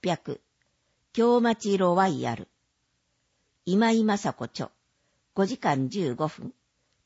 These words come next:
パルコ出版。二千十九年十月。五一六二。二千二十年一月三十一日、ロードショー。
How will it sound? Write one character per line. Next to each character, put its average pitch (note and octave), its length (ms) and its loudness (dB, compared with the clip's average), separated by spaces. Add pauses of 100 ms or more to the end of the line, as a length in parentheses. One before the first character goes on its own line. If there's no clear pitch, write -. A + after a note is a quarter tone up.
パ F#3 100 2
ル A3 120 -2
コ A3+ 120 -4
出 F3+ 260 -4 (120)
版。 C3+ 260 -6 (460)
二 G3+ 100 -2
千 G3 320 0
十 E3+ 220 -4
九 D3+ 280 -6
年 B2 280 -4
十 F3 260 -4
月。 D#3+ 380 -6 (640)
五 G#3+ 280 2
一 G3+ 540 -4
六 E3+ 340 -4
二。 E3 340 -4 (1300)
二 G3 140 0
千 G#3 340 2
二 D3+ 160 -2
十 F#3 220 0
年 B2+ 300 -2 (120)
一 A#3 220 -6
月 A3+ 260 -2
三 G#3 300 0
十 C3+ 220 -4
一 D#3+ 240 -6
日、 D3+ 420 -4 (140)
ロ F#3 180 2
ー F3+ 60 -2
ド F3 100 -2
シ D#3 160 -8
ョ A2+ 140 -4
ー。 - 40 -18